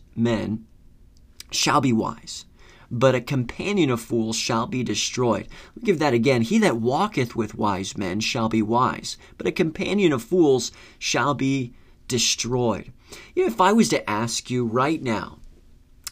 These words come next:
if, if you had a desire to be wise, you know what I think?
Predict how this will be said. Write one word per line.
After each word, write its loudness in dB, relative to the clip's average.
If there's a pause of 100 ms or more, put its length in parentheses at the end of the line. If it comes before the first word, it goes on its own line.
(280)
if, 2
if 2
you 4
had 0
a -4
desire 0
to -10
be 0
wise, -4 (800)
you 0
know 4
what 2
I -2
think? -2